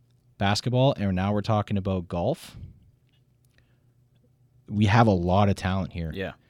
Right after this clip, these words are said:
Speaker 1: And with the number of players that are playing in Canada, the amount of money that you just mentioned, Anthony,
Speaker 2: Mm-hmm.
Speaker 1: that's being spent on golf in this country, the amount of interest that's here,
Speaker 2: Yep.
Speaker 1: to hear something like that, like, we're a player that has to pay their way to play in a country that's so supportive of our game.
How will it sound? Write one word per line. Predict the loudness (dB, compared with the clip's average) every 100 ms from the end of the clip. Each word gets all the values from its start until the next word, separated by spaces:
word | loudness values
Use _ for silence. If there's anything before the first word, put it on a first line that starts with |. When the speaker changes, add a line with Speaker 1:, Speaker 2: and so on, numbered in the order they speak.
| _ _
Speaker 1:
And | -2 2
with | 2
the | 4
number | 6 8 10 10
of | 8
players | 6 8 8 8 4 2 -2 -4 _ _ _
that | -2 0
are | 0
playing | 0 2 4 4
in | 2
Canada, | 4 4 4 2 0 -2
the | 0
amount | 2 4
of | 6
money | 8 8 8 8
that | 6
you | 4 2
just | 2 2
mentioned, | 2 2 0 -2
Anthony, | -4 -6 -8 -8 -14 _ _ _ -14
Speaker 2:
Mm-hmm. | -12 -12 -14 _ _ -8
Speaker 1:
that's | -8 2
being | 4 4
spent | 4 4 4 4 2
on | 0 2 2
golf | 2 2 0
in | -2
this | 0 -2
country, | -2 -2 0 -4
the | -2
amount | 0 0
of | 0 2
interest | 4 4 4 4 4
that's | 0 -2
here, | -4 -2 0 -2 -6 -12 _ _
Speaker 2:
Yep. | -10 -10 _ _ -4
Speaker 1:
to | -2
hear | 2 4
something | 4 4 4 2 2 2
like | 2 -2
that, | -2 -2 -2 -2
like, | -4
we're | -2 -2
a |
player | -2 -2 0 -2
that | -4
has | -6 -4 -4 -4
to | -6
pay | -2 -2 0 -2
their | -2 -4
way | -4
to | -6
play | -6 -4
in | -6
a | -6
country | -8 -6 -4
that's | -4 -4
so | -2
supportive | 0 -2 -2 -4 -2 0 -2
of | -2
our | -2 -2
game. | -4 -2 -2 -2